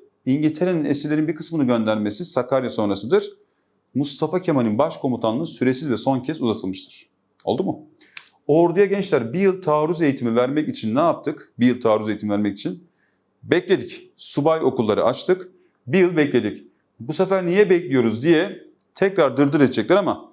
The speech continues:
bir sene sonra hangi savaşı yapacağız?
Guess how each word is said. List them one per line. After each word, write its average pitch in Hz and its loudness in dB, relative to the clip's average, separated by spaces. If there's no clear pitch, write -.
bir 202 2
sene 196 4
sonra 170 4
hangi 202 2
savaşı 185 2
yapacağız? 156 2